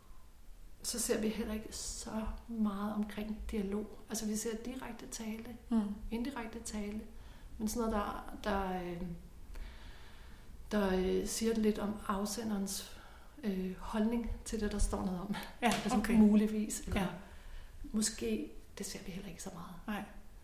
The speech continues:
Speaker 1: Og det er jo sådan lidt mere avanceret form for dialogudtryk, så at
Speaker 2: Mm.
Speaker 1: sige.
Speaker 2: Inde i teksten.
Speaker 1: Inde i teksten,
Speaker 2: Ja.
Speaker 1: som kommer
Speaker 2: Så,
Speaker 1: også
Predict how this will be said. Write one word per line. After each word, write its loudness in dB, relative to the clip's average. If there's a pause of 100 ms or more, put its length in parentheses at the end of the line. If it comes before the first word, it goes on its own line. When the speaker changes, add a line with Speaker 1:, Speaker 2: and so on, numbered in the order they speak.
(220)
Speaker 1:
Og -6
det -4
er 8
jo 8
sådan 4
lidt 4
mere 4
avanceret 2
form -4
for -6 (220)
dialogudtryk, 0
så -8
at 4
Speaker 2:
Mm. 8
Speaker 1:
sige. 2 (400)
Speaker 2:
Inde 10
i 10
teksten. 6
Speaker 1:
Inde 12
i 2
teksten, -2
Speaker 2:
Ja. 6 (300)
Speaker 1:
som 6
kommer 4 (640)
Speaker 2:
Så, 10
Speaker 1:
også 12